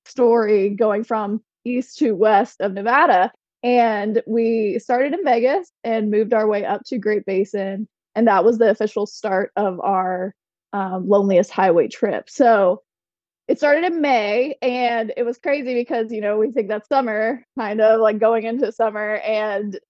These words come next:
when we got to Great Basin, it was still cold, and it was still, um, partially under snow. And I had been aware of that because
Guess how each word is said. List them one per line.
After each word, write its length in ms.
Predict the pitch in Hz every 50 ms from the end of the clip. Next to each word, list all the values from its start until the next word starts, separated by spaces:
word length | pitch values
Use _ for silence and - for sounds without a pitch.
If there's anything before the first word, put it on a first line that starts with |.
| _ _ _ _ _ _
when 220 | - 220 202 226 208
we 100 | 226 220
got 240 | 233 226 220 - -
to 80 | 247
Great 260 | 202 226 220 214 -
Basin, 400 | - 220 214 226 226 - 240 208
it 80 | 208 180
was 100 | 220 -
still 220 | - - 254 233
cold, 460 | 247 - 302 294 240 233 233 254 247 330 - _ _ _ _ _ _ _ _
and 400 | 247 254 247 240 226 226 226 220 -
it 120 | 247 240
was 160 | 226 254 247 - _ _
still, 420 | - 247 240 233 233 233 240 233 -
um, 720 | - 233 226 226 226 220 202 196 190 170 208 233 254 233 - _ _ _ -
partially 600 | 262 240 254 - - - 311 240 247 247 233 -
under 400 | - 202 233 220 226 226 233 262
snow. 640 | - - - 254 233 208 202 196 196 214 240 320 - _ _ _ _ _ _ _ _ -
And 380 | 240 233 233 226 220 220 220 - -
I 460 | - 220 247 262 269 277 277 277 285 -
had 400 | - 285 262 262 262 233 220 196
been 160 | - 294 311
aware 320 | 349 349 311 269 254 262
of 80 | 277 247
that 220 | 277 285 294 226
because 440 | 220 233 220 - 285 240 233 233 226